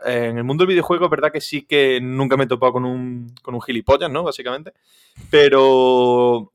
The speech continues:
yo vengo de cine y televisión a modo de formación y, y sí que te lleva sorpresas, que evidentemente no diré nombre,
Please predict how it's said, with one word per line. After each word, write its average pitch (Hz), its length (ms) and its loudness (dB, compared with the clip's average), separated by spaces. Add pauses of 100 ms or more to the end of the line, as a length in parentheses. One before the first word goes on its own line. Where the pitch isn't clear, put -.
yo 143 160 -2
vengo 170 180 2
de 123 120 -2
cine 135 540 0
y 127 60 -6
televisión 131 640 -2
a 127 60 0
modo 127 260 0
de 123 60 -2
formación 139 580 -2
y, 117 440 -6
y 131 80 -14
sí 127 240 -12
que 135 400 0
te 127 100 -4
lleva 123 200 0
sorpresas, 113 520 -6
que - 100 -10
evidentemente 117 460 -6
no 110 120 -6
diré 117 180 -2
nombre, 123 280 -6